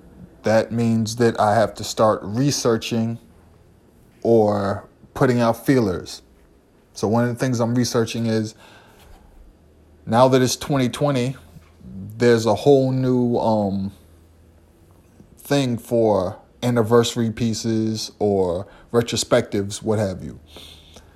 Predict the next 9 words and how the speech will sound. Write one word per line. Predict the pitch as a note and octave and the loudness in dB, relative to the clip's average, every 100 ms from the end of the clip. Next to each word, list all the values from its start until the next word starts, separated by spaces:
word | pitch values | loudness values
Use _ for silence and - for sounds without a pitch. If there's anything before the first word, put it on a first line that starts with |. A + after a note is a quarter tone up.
| _ _ _ _ _ - - - - - | _ _ _ _ _ -20 -20 -20 -14 -4
And | G#2+ G#2+ | -2 2
now | B2+ C3+ C#3+ C#3 | 4 4 4 2
that | A#2+ A#2+ A2+ - - | 2 6 6 2 -6
switches | - - C#3 C#3 B2 A2+ | -6 -2 -2 0 -2 -2
from, | - B2 A#2 G#2+ G2+ G2+ G2 - _ _ - - | -2 2 2 2 0 -4 -8 -18 _ _ -20 -10
since | - A#2 A#2+ | -6 -4 -4
it's | - | -4
two | B2+ | 0
thousand | B2 A#2+ A2+ A2+ G#2+ | 4 4 2 -2 -4